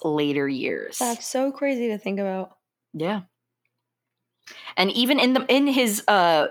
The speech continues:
Speaker 1: the mid nineteen fifties, he was renowned for eating boxes of Mallomars and cinnamon buns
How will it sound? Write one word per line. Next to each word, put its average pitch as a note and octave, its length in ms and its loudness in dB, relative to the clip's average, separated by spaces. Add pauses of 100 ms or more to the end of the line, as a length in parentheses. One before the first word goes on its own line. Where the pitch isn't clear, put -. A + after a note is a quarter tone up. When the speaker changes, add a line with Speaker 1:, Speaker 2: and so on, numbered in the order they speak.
(120)
Speaker 1:
the G3 60 2
mid G3+ 340 2
nineteen G3 400 2
fifties, E3 460 -2
he E3 100 -2
was D#3+ 180 -2
renowned E3 480 2
for - 160 -4
eating D#3+ 320 -2
boxes D#3+ 560 0
of A3+ 200 0
Mallomars A3 840 2 (340)
and A3+ 220 2
cinnamon A#3 600 0
buns D3 440 -2